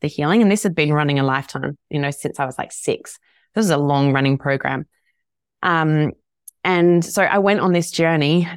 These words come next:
to basically work through all the layers and the threads of this experience.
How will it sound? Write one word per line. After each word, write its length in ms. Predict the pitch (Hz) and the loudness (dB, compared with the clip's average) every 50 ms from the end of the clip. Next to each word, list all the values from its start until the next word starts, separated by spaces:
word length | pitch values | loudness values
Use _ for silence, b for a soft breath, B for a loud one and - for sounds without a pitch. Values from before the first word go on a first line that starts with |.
| - | -10
to 280 | - - - 185 165 160 | -6 -2 0 2 2 2
basically 840 | 160 - 160 170 165 - 180 165 170 - 165 156 151 151 151 151 151 - _ _ _ _ _ _ _ _ _ _ _ _ - | 2 0 0 0 0 -2 -2 -2 0 0 0 2 2 2 0 0 -2 -6 _ _ _ _ _ _ _ _ _ _ _ _ -4
work 300 | 170 160 170 170 175 170 | -2 0 2 0 0 -2
through 280 | - - 175 165 160 | -2 0 0 0 0
all 200 | - - 165 170 | 0 0 0 2
the 80 | 170 170 | 2 2
layers 380 | 160 160 156 151 151 151 147 156 | 2 2 2 2 0 0 -2 -2
and 100 | 151 147 | -4 -4
the 60 | 147 | -4
threads 420 | - - 165 147 139 143 - - - | -6 -4 -4 -4 -4 -4 -8 -8 -6
of 180 | 156 147 139 - | -4 -4 -4 -2
this 400 | - 147 143 - - - - - _ - | -2 -4 -2 -4 -8 -14 -16 -14 _ -12
experience. 720 | 151 - - - 165 151 143 135 - - - - - - | -12 -8 -4 0 0 0 0 -2 -4 -8 -10 -12 -14 -18